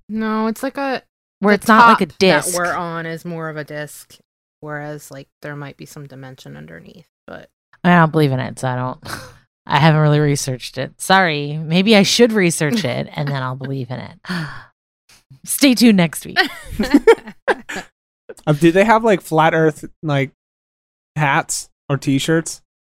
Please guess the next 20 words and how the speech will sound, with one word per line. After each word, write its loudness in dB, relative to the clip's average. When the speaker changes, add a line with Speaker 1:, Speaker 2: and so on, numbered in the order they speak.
Speaker 3:
'Cause 0
I, 2
I 2
would, 0
I 0
would 0
buy 0
one, -4
I -10
think. -16
Speaker 1:
I -12
mean, -6
probably. -4
Speaker 2:
Probably. 2
Speaker 1:
The -6
Flat 0
Earth -4
Society -8
probably -14
does. -20